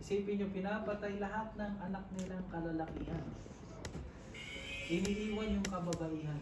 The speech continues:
lang. Kaya mo kaya yun?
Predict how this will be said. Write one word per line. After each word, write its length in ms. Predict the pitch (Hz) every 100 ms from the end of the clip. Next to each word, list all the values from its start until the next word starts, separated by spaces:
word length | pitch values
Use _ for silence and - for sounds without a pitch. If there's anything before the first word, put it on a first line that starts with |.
| 139
lang. 160 | 147 135 - 185 - - - - - - - - - - - - - - 160 - - - - - - 147 139
Kaya 200 | 143 147
mo 160 | 147 120
kaya 240 | 127 117
yun? 240 | 113 110